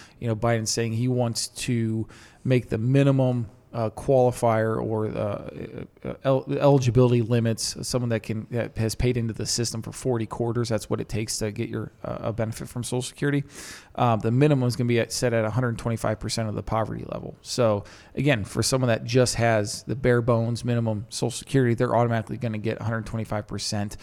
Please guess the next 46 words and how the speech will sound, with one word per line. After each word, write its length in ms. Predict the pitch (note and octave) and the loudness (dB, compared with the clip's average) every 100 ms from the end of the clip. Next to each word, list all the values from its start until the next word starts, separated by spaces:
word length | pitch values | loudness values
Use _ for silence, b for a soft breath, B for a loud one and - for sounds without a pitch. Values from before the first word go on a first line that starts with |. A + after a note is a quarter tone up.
| B B B | B B B
of 140 | A#2+ | 0
the 80 | A2+ | 0
poverty 400 | - D3 C3+ G#2+ | 0 2 2 2
level. 260 | G2+ G#2 - - _ | -4 -6 -10 -16 _
So 140 | - | -4
again, 220 | B2 A2 G2 - | 0 0 -4 -6
right, 220 | A2+ A#2 | -2 0
wrong, 240 | A#2+ A#2+ A#2 | 2 0 2
or 140 | G#2 | 0
indifferent, 420 | G2+ C#3 C3+ A2 | 4 2 2 -2
that's 200 | A2 A2 | 0 -2
kind 180 | - A2+ | -2 -2
of 40 | |
the 60 | G#2+ | -2
rules 240 | G#2+ A2 | 0 0
that 80 | G#2+ | -2
he's 140 | G2+ - | -4 -6
playing 320 | - C#3 A2+ | -2 0 0
by. 180 | A2 G#2 | -4 -4
So 400 | - B2 G#2+ G2+ B B B - | -2 2 2 0 B B B -12
to 100 | B2 | -4
your 100 | A#2 | -4
point, 260 | - C3 | 0 -2
Caitlin, 340 | - G2+ A2 G#2+ | 0 -2 -2 0
yeah, 220 | A2+ G#2 | 0 0
i-, 60 | - | -2
is 360 | A#2+ - A#2 | -2 0 0
this 180 | A#2 A2+ | 0 -2
going 320 | - A#2+ A2+ | 0 0 0
to 180 | G#2+ A#2 | 0 0
actually 300 | A2 - G#2+ | 2 0 -4
help 260 | G2 A2 - | 0 -2 0
the 100 | A2+ | -4
trust 320 | - A2+ A2+ | 0 0 0
fund, 360 | A#2+ B2 A#2 C3+ - | 0 0 -2 -6 -4
uh, 200 | G#2+ G2+ | -4 -2
become 280 | A2 A#2 | -2 0
more 180 | A2+ G#2+ | 0 -2
solvent, 520 | - A#2+ A#2+ F3+ F3+ - | -2 4 4 4 -2 -2
or 200 | C3 A#2 | 0 2
are 60 | |
we 200 | A2+ A#2+ | 2 2
just 200 | A#2 A2 | 0 -4
kind 220 | - A2 | -2 -2
of, 160 | G#2+ G2+ B B B - | -2 -4 B B B -6
um, 400 | - G#2+ G#2+ G#2+ | -2 0 0 -4